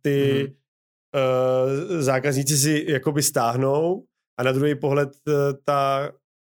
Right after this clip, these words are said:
Speaker 1: třeba poradenská základna to bude chtít použít, protože jim to přidá nějakýho klienta.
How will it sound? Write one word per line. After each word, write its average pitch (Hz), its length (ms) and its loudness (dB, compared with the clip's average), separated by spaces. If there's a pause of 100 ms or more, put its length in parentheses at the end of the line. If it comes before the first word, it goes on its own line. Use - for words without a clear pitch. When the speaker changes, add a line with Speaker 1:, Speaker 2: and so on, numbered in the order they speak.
(140)
Speaker 1:
třeba 143 120 0
poradenská 139 540 0
základna 139 440 0
to 147 100 -2
bude 139 160 2
chtít 143 220 -6
použít, 143 420 0 (340)
protože 143 340 0
jim 139 100 0
to 147 80 -2
přidá 139 340 0
nějakýho 139 360 -2
klienta. 151 480 -2